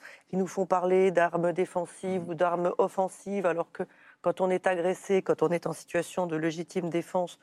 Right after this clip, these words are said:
toute arme est défensive. On est sur le territoire ukrainien, l'Ukraine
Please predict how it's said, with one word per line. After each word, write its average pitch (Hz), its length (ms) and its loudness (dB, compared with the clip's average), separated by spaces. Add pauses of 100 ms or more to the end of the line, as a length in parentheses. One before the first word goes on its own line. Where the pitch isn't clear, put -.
(280)
toute - 260 -4
arme 175 280 4
est 151 120 2 (200)
défensive. 196 840 2 (520)
On 139 100 -4
est 151 60 -2
sur - 180 -8
le 131 100 -2
territoire 165 560 0
ukrainien, 175 400 0
l'Ukraine 185 360 -4